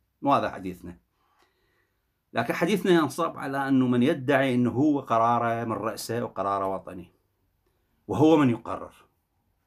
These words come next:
ما حصلت الأزمة ال-، الأزمة الأخيرة، لأن هي أزمات كثيرة بين أربيل وبغداد، وقالوا إنه مسعود، آه، إنه ال-، إنه ال-،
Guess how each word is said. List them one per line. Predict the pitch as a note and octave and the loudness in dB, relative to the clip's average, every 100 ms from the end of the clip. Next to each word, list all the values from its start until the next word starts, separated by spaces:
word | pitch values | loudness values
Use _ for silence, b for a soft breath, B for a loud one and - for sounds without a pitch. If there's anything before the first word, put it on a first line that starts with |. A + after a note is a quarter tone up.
| _ _ _ _ _ - b b b b b b b b b b _ _ _ - | _ _ _ _ _ -20 b b b b b b b b b b _ _ _ 2
ما | B2+ C3+ | 4 4
حصلت | F3+ F#3 E3+ | 2 -4 -2
الأزمة | C3 C#3+ C3+ | -2 0 0
ال-، | A#2 F#2 - b b b b b b b _ _ _ _ _ - - | 0 -4 -12 b b b b b b b _ _ _ _ _ -20 -8
الأزمة | C#3+ D#3 D3+ | -2 2 4
الأخيرة، | A#2+ - E3 G2+ | 2 0 -2 -2
لأن | G2 G#2 | -4 -4
هي | A#2 A2 A2+ | -4 -4 -4
أزمات | B2 E3+ - | -2 -2 -4
كثيرة | A2+ - A2 F2+ - b b b b | -8 -10 -10 -10 -12 b b b b
بين | C3 C3+ | 0 2
أربيل | C3 B2 G3+ D3+ | 2 0 -2 -4
وبغداد، | G2+ F2+ G#2 B2 A2 - _ b b b b b b b | -4 -6 -4 -4 -4 -10 _ b b b b b b b
وقالوا | G3+ G#3 G#3 G3 F#3 F3 E3 F3 D#3 D3+ C#3 | -4 2 6 6 4 2 4 4 4 2 0
إنه | C#3 C#3 C3 C3 F#2 | 0 0 -2 -2 -4
مسعود، | B2 B2 B2+ A#2+ - - | -6 -4 -4 -6 -10 -14
آه، | A2 G#2+ G2+ F#2 B2+ | -12 -12 -12 -12 -4
إنه | B2 | -2
ال-، | A#2+ A2+ | -2 -4
إنه | - B2+ | -2 0
ال-، | B2 A2+ A2 G#2+ G#2 | 0 -2 -4 -6 -6